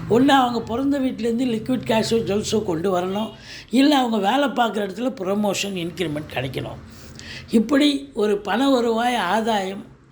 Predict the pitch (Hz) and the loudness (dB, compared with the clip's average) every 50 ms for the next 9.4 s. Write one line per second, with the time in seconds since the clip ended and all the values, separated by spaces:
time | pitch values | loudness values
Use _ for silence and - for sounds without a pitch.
0 | - - - - - - 170 180 185 175 190 233 220 202 190 185 185 196 - - | -20 -20 -20 -20 -10 -4 -2 0 0 2 2 2 4 4 2 0 -4 -6 -8 -8
1 | - 165 156 160 165 151 135 170 147 131 151 151 143 139 139 139 135 147 190 185 | -8 -4 -2 -2 -2 -2 -4 -6 -6 -4 -6 -6 -4 -6 -6 -6 -6 -4 -4 -4
2 | - 156 147 156 185 180 196 190 175 - 170 160 165 175 165 147 139 123 - 143 | -2 0 0 0 2 2 2 2 2 0 -2 -2 0 0 0 -2 -4 -4 -8 -6
3 | 131 139 135 135 135 127 127 131 131 127 - - - - - - - - - - | -4 -4 -4 -2 -2 -4 -4 -6 -8 -10 -12 -16 -18 -18 -16 -16 -16 -16 -16 -18
4 | - - - 160 165 220 226 220 214 214 - 254 226 185 175 202 208 175 165 170 | -12 -4 0 2 4 4 4 4 2 2 0 0 0 0 0 0 0 0 2 2
5 | 208 240 254 233 - 202 170 180 202 240 233 214 247 247 226 185 156 - 214 202 | 2 2 2 0 0 -2 -2 0 0 -2 -2 -2 -2 -2 -2 -2 -2 0 0 0
6 | 185 170 165 147 170 185 185 147 165 202 214 - - 262 247 254 226 226 - - | 2 2 0 0 -2 -4 -4 -2 0 0 2 2 2 0 2 2 0 0 -2 -4
7 | 190 185 180 147 - 175 190 208 214 214 196 175 175 196 202 196 160 165 196 - | -4 -4 -4 -4 -4 -4 -2 -2 -2 0 0 0 0 -2 -2 -2 -2 -2 -2 -2
8 | - 214 196 175 165 156 - 139 156 151 143 165 160 139 131 135 131 131 139 151 | -2 0 0 0 0 -2 -4 -6 -6 -6 -4 -4 -4 -4 -6 -6 -6 -4 -4 -4
9 | 160 156 131 135 127 131 160 156 | -2 -4 -4 -4 -6 -6 -8 -8